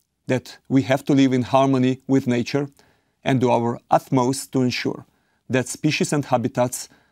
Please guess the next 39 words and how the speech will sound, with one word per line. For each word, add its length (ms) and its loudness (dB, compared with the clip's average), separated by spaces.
that 280 -2
color 340 2
our 240 2
daily 260 2
lives 460 0
would 180 2
not 200 0
exist 520 -2
and 320 0
would 400 -2
not 280 0
be 200 2
able 240 -2
to 120 -8
survive. 540 -4
At 80 0
the 80 2
same 240 2
time, 360 0
the 120 2
Natura 320 2
two 120 0
thousand 400 2
network 400 -2
provides 420 0
us 280 -6
with 180 0
vital 360 2
services 560 -2
such 220 -6
as 120 -6
carbon 360 0
storage, 540 -10
flood 260 -2
prevention 480 0
and 140 0
water 320 -2
quality 380 -2
maintenance, 760 2